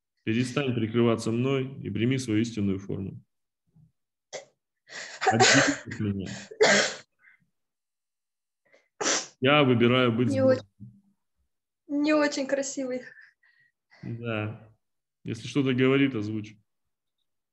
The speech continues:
Speaker 2: Нет, просто образ мелькнул,
Speaker 1: Мгм.
Speaker 2: драконообразный, черный.
Speaker 1: Все. А теперь в сердце.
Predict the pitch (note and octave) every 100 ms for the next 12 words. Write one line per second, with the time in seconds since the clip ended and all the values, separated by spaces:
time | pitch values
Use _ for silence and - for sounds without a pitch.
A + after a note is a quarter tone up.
0 | _ _ _ _ _ _ _ _ _ -
1 | C#4+ D4 D4 D4 D#4 - D4 D4 C4+ C4+
2 | B3+ A#3+ - C4 C4 B3+ - - B3 A#3+
3 | A#3+ A#3+ A#3+ A3 A#3 A#3 A#3 A3+ A3 -
4 | - A#3+ A#3 A3+ - _ _ _ _ _
5 | _ _ _ _ - - C3+ - _ _
6 | - A2 - C#3+ - D3+ C#3+ - G#2